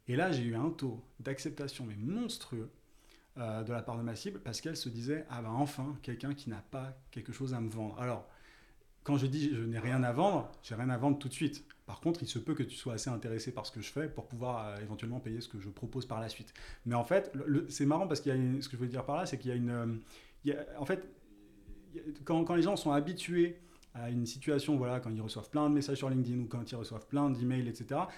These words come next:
à partir du moment où tu fais un tout petit peu différemment de la grande majorité des prospecteurs, bah, forcément, tu sors du lot et t'as bien plus de chances de, de capter l'attention. Et c'était le, le cas avec ces messages LinkedIn, mais du coup, en vidéo, aujourd'hui, si tu envoies des, des vidéos, euh,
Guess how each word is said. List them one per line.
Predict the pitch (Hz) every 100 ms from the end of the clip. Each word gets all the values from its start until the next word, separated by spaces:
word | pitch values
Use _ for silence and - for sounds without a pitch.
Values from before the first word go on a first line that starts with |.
| -
à | 131
partir | 147 208
du | 170 170
moment | 175
où | 180
tu | -
fais | - 123
un | 131 -
tout | 269
petit | - 214
peu | - 202
différemment | 175 160 165 151 160 165 151
de | 123
la | 120
grande | 113 127 139 208 196
majorité | 165 143 135 143
des | 127
prospecteurs, | - 107 - 104 190 151
bah, | 104
forcément, | 104 117 - 139
tu | 139
sors | - 104
du | 104
lot | 156
et | 156
t'as | 110
bien | 98 131
plus | 139 123
de | 107
chances | 135 120
de, | 104 98 92 - - - - - -
de | 120
capter | 120 -
l'attention. | 131 123 113 123
Et |
c'était | 120 -
le, | 123 113 - -
le | 127
cas | 123 135
avec | 120
ces | 123
messages | 113 117 110
LinkedIn, | 127 190
mais | 139
du | 110
coup, | 117 180 - - -
en | 131
vidéo, | 113 113 131 185 165
aujourd'hui, | 123 135
si | 165 -
tu | -
envoies | 120 120
des, | 120 113
des | 107
vidéos, | 101 104 123 135 131
euh, | 110